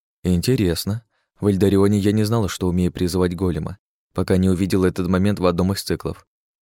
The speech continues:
Сейчас адаптация к телу улучшилась, вместе с концентрацией магии.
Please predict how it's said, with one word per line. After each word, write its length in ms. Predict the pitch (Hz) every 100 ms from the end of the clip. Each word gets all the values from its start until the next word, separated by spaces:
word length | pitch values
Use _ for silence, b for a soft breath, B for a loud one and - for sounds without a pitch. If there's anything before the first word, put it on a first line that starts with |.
| _
Сейчас 420 | - 101 120 120 95
адаптация 560 | 87 76 95 85 90
к 80 | 80
телу 240 | 117 110
улучшилась, 640 | 104 110 107 - 80 - - _ _ _
вместе 420 | - 92 120 - 143
с 60 |
концентрацией 600 | 151 143 139 135 127 -
магии. 400 | 131 95 80 -